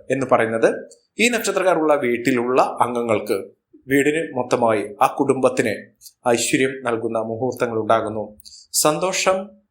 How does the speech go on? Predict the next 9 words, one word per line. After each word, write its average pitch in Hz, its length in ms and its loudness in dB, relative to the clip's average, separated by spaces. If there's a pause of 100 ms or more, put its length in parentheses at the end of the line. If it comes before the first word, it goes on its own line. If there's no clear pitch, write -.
(200)
അല 135 180 6
തല്ലുന്ന 156 400 2
രീതിയിലുള്ള 123 560 2 (200)
വാർത്തകൾ 120 500 2
കേൾക്കാനും 120 500 2 (260)
ഈ 156 100 6
നക്ഷത്രക്കാർക്ക് 131 720 0 (140)
ഭാഗ്യമുണ്ടാകുന്നു. 113 760 2 (300)
കാരണം 107 320 4